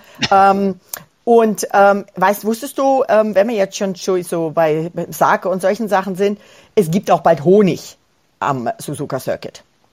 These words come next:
Speaker 1: Ja, das habe ich gelesen im Zuge der ganzen Berichterstattung über Sebastian Vettel mit seinem vermeintlichen oder tatsächlichen Comeback-Wünschen, die er da hat.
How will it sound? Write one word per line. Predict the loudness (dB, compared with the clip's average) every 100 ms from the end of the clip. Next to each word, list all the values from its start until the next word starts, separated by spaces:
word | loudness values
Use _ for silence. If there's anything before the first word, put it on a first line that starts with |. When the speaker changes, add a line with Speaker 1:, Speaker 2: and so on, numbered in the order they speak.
| -2
Speaker 1:
Ja, | 0 2 0 -4
das | -4
habe | -2 -2
ich | -4
gelesen | -2 0 0 -2 -8
im | -10
Zuge | -12 -8 -4
der | -2
ganzen | 0 -2 -4 -6
Berichterstattung | -4 -4 -4 -4 -2 -4 -6
über | -4 -2
Sebastian | -2 -2 -4 -2 -2 -2
Vettel | -2 -2 0 -4
mit | -2 -6
seinem | 0 0 2 -2 -4 -12
vermeintlichen | -6 -2 0 0 0 0 -4 -4 -4
oder | -6 -4
tatsächlichen | 0 -2 0 -4 -4 -6 -6 -6 -8 -10
Comeback-Wünschen, | -4 -2 -2 -4 -4 -4 -6 -6 -6 -6 -8
die | -4
er | 0
da | 0 2
hat. | 0 -2